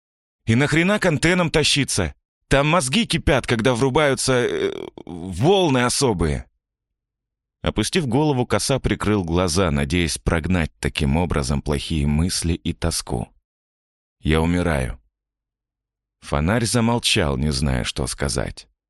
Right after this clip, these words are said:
Все это время, топча зону вместе с Косой, он прокручивал мысли о болезни напарника, о том, что сказал Куролесов про казнь таких людей.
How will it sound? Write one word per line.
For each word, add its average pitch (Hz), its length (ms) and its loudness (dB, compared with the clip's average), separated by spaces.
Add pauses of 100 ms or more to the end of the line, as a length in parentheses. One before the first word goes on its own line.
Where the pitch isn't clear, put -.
(100)
Все - 160 -2
это 101 180 0
время, 101 300 0
топча 95 400 0
зону 92 300 0
вместе 90 400 0
с - 60 -4
Косой, 87 440 0
он 98 120 -2
прокручивал 92 640 0
мысли 82 360 0
о 67 80 0
болезни 73 420 0
напарника, 71 800 -4 (220)
о 85 100 -6
том, 95 160 0
что - 160 -2
сказал 95 380 0
Куролесов 95 680 0
про 95 180 0
казнь 69 460 -2
таких 67 440 -6
людей. 67 480 -2